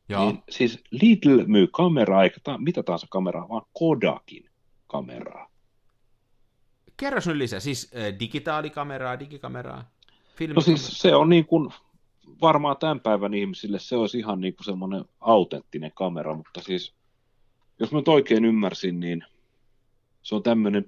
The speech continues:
Speaker 2: pie-, se ei ole pikafilmikamera varsinaisesti, vaan se on e-,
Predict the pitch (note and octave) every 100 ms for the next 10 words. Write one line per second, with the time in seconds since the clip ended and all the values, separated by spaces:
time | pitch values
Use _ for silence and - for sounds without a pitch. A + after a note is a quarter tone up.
0 | - B2 G#2 F2+ F2+ - - _ _ -
1 | - - C3 B2+ E3 - G#2 F#2 E2+ E2+
2 | - E2+ E2+ D2+ D#2 - _ _ _ _
3 | _ - G2+ G#2+ G#2 - D#2 D2 C#2+ C#2
4 | D2 - - D2 - F2 F2 F#2 G2+ G2+